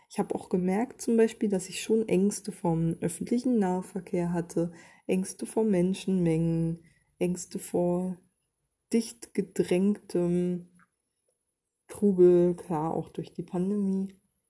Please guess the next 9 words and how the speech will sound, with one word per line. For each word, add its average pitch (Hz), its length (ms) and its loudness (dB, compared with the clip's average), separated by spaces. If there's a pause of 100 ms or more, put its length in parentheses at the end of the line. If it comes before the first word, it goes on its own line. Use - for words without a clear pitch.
(640)
Ähm, 170 640 0 (1400)
ist - 240 -8
ja - 80 -8
auch - 200 -12
einfach 202 360 -6
grad - 220 -8
nicht 175 140 -6
so - 120 -10
angebracht. 190 580 -8